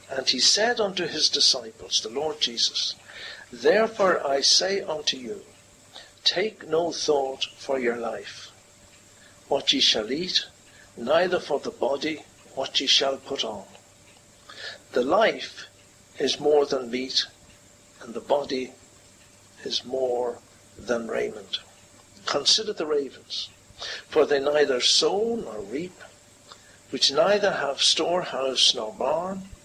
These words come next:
but God feedeth them. How much more are ye better than the fowls? And which of you,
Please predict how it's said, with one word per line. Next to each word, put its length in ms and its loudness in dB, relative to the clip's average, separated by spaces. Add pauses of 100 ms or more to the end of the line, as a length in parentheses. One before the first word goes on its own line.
(640)
but 180 -4
God 300 0
feedeth 440 0
them. 180 -8 (1500)
How 260 2
much 400 2
more 560 -4 (260)
are 100 -6
ye 280 -4
better 500 -4 (580)
than 200 -10
the 80 -8
fowls? 680 -6 (760)
And 140 2
which 200 4
of 120 -2
you, 320 2